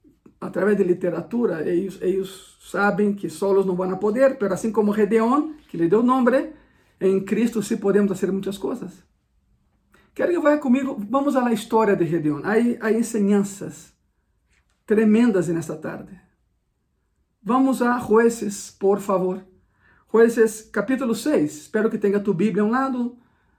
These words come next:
Aquellos que se van agregando a esta transmisión, bienvenidos, bienvenidas.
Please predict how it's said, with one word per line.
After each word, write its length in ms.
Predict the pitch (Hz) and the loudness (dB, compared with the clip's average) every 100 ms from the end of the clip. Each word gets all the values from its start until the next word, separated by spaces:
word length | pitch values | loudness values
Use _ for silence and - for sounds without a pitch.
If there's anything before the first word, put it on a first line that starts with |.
| - | -12
Aquellos 280 | - 214 - | 0 0 0
que 80 | |
se 100 | - | -4
van 160 | 190 214 | 0 2
agregando 600 | 202 185 185 175 220 190 | 2 2 0 2 2 2
a 60 | 190 | 0
esta 200 | 196 - | -2 -6
transmisión, 680 | 170 170 175 175 208 214 175 | -4 -4 -4 -2 -2 0 0
bienvenidos, 680 | 185 175 202 240 233 233 | 2 4 2 2 0 -2
bienvenidas. 1040 | 180 180 170 190 226 226 233 - - - | -2 2 2 4 2 0 -2 -4 -16 -20